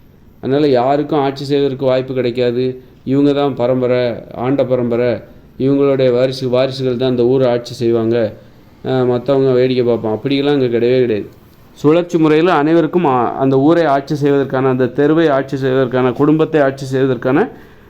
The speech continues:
ஒரு வாய்ப்பு அவர்களுக்கு கண்டிப்பா கிடைக்கும், கொடுக்கப்படும். மா-, அது ஒவ்வொரு மாசமும் ஒரு, ஒரு முறை ஆட்சி செய்வதற்கான காலகட்டம் என்பது ஒரு மாதம் என்பதால் ஒவ்வொரு மாதமும்,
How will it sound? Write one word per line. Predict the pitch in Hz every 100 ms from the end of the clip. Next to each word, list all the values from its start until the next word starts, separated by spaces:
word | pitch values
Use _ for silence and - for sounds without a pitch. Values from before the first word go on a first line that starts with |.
| -
ஒரு | 143 151
வாய்ப்பு | 131 139 147
அவர்களுக்கு | 175 135 127 -
கண்டிப்பா | 117 117 120
கிடைக்கும், | 107 95 - - -
கொடுக்கப்படும். | 135 127 92 - - - _ _ -
மா-, | 123 135 127
அது | 123 147
ஒவ்வொரு | 143 156 156
மாசமும் | 139 147 156 135 78
ஒரு, | 139 139 117 87
ஒரு | 143 143
முறை | 143 160
ஆட்சி | 151 147 147
செய்வதற்கான | 147 143 139 139 135
காலகட்டம் | 131 131 139 139 131
என்பது | 127 127 139 160
ஒரு | 131
மாதம் | 127 127 135 123
என்பதால் | 87 123 117 123 196 - - -
ஒவ்வொரு | - 151 185 185
மாதமும், | 165 160 160 220